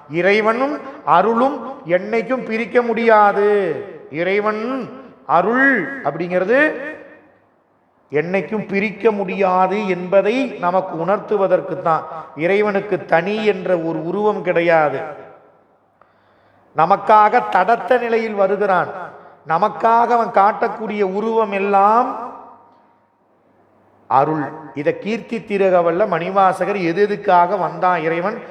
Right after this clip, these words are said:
எந்தெந்த ஊருக்கு எதுக்கு வந்தான்னு பாடுறார். எப்படி தொடங்குறாரு?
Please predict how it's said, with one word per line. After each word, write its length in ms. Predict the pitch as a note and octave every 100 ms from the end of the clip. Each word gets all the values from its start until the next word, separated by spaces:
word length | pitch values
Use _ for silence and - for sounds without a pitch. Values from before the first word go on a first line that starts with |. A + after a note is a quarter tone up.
| - -
எந்தெந்த 480 | E3 G3 G#3+ G3
ஊருக்கு 460 | F3+ F3 E3+ F3 G#3 C4 G3+ B3+ - - - - _ _
எதுக்கு 520 | G3 A3 - C#4 B3
வந்தான்னு 360 | A3 A3 A#3 B3+
பாடுறார். 500 | G#3 F3+ E3+ C#3 - D3+ - - - _ _ _ _ _ _ _ _ _ _ _ _ _ _ _ _
எப்படி 220 | D#3 G#3+
தொடங்குறாரு? 560 | G3+ G3 G3 F#3+ E3